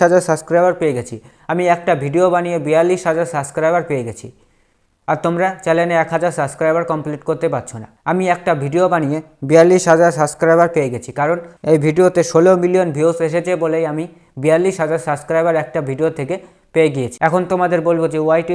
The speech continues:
স্টুডিওতে কোন সেটিংগুলো on করলে পরে তোমাদের ভিডিওতে ভিউজ হবে এবং তোমাদের চ্যানেলে সাবস্ক্রাইবার বাড়বে। তোমরা সাইডে দেখো, আমি ওয়াইটি স্টুডিওটা ওপেন করে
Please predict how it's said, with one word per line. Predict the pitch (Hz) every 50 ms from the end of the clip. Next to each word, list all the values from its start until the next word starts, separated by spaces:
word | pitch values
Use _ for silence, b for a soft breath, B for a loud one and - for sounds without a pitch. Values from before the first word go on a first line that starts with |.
| 175 170
স্টুডিওতে | 175 160 160 151 165 165 147 175 160 -
কোন | 170 165 165 -
সেটিংগুলো | 156 151 165 165 170 156 165 160 156 151
on | 151 160 151 -
করলে | 165 160 160 156 160
পরে | 147 135 123 120
তোমাদের | 139 143 151 143 156 156 156 - _ _ _ _ _ _ _ _ 127
ভিডিওতে | 127 131 131 151 156 151 151 - 156 139 131
ভিউজ | 139 147 147 147 -
হবে | 160 156 160 160 151
এবং | 151 156 156 147 143
তোমাদের | 156 151 151 151 156 151 -
চ্যানেলে | 151 143 143 143 151 160 151 -
সাবস্ক্রাইবার | 127 120 - - - 139 143 147 160 165 156 139
বাড়বে। | 120 113 107 110 117 - _ _ _ _
তোমরা | 160 160 165 165 165
সাইডে | 160 151 156 156 170 165 160
দেখো, | 156 151 151 151 147
আমি | 151 151 147 147
ওয়াইটি | 147 147 156 151 165 165 160
স্টুডিওটা | 160 160 156 143 151 151 151 147 160 156 151
ওপেন | 151 147 143 127
করে | 127 117 113